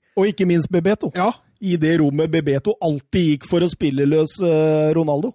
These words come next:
Speaker 2: Ja, og den, den jobben Deschamps og, og Petit og Karembeu, var det vel?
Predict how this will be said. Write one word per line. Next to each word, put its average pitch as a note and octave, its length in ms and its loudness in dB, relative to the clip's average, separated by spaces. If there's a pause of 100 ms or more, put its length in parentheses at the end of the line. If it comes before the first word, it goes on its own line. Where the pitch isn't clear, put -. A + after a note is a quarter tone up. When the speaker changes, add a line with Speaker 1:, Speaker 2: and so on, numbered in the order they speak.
Speaker 2:
Ja, E3 180 -4 (180)
og F3+ 120 -6
den, E3 240 -4
den E3 500 -6
jobben D3 360 -4
Deschamps D3+ 680 -6
og, D3 340 -8
og D3 140 -8
Petit D3 400 -8
og D3 100 -6
Karembeu, D3 440 -4
var F#3 120 -4
det G#3+ 80 -8
vel? B3 120 -10